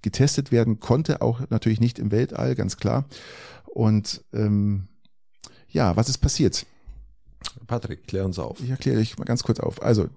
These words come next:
Speaker 1: die Rakete wurde gestartet, ähm, die, die, die untere Stufen haben sich getrennt. Der obere Teil der Satelliten aussetzen sollte, die auch dabei waren schon, ja, die waren schon mit an Bord, so Testsatelliten von Universitäten,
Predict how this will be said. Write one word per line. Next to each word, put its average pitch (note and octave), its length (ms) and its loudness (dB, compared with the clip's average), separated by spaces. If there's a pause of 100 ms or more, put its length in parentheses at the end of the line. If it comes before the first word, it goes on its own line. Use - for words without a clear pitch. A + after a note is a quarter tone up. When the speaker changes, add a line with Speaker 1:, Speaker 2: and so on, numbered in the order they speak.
Speaker 1:
die - 120 -10
Rakete C3+ 360 2
wurde A#2 160 -2
gestartet, F3 640 -2 (600)
ähm, A#2+ 400 6
die, A2 380 2
die, F#2+ 300 -4
die F2+ 240 -8
untere B2 320 -4
Stufen D3 420 -2
haben A#2 140 4
sich A#2+ 160 -2
getrennt. D#3+ 720 2 (260)
Der - 160 0
obere D3 260 4
Teil C3+ 480 4
der B2 180 -2
Satelliten A#2 440 -4
aussetzen B2 580 0
sollte, G#2 300 0
die A#2+ 100 2
auch G#2+ 120 0
dabei G2+ 340 2
waren D#3+ 180 0
schon, F#3 240 -4
ja, C#3+ 200 -4
die B2 120 -6
waren G#2+ 100 -2
schon A#2+ 120 -2
mit - 80 0
an G2 100 4
Bord, D2+ 220 2
so F#2+ 60 0
Testsatelliten - 720 -2
von - 160 -6
Universitäten, A2 640 2